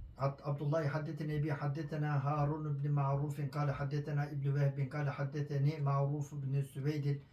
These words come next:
el-Cüzami ennehu semi'a Ali ibn Rabahin yekulu semi'tu Ebu Hureyrete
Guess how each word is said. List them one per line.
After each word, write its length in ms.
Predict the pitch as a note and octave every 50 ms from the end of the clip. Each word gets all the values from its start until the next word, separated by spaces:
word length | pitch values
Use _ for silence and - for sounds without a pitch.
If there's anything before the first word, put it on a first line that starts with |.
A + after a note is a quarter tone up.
| - - - - - - -
el-Cüzami 920 | D3+ D#3 D#3 C#3+ C3 C#3 C#3 C3 C#3 D3 C#3+ C#3+ C#3+ D3 D3+ D3 C#3+ B2+ - - - - - - - - - - - - - - - -
ennehu 520 | C3+ D3 D#3 D3 C#3+ C3 C3 D3+ D#3+ D3
semi'a 520 | - D#3 D3+ D3 C#3+ C#3+ C#3+ C#3+ C#3+ C#3+ -
Ali 280 | D3 D3 D3 D3 D3 D3+
ibn 380 | D3 C#3+ C#3+ C#3 C#3 C3+ B2+
Rabahin 540 | C3+ C3+ C3 C#3+ D3+ D3+ D3+ C#3 C#3+ D3 C#3 C3
yekulu 320 | C3 C3+ - E3 D3 C3+
semi'tu 400 | C3 - D3+ D3 D3 C#3+ C#3+ D3+
Ebu 140 | C#3+ C3+ C#3
Hureyrete 1000 | C#3+ C#3+ C3 A#2+ B2 C3 C#3 D3 D3+ D3 C3+ C#3 D3 D3 - D3+ C#3+ C#3 -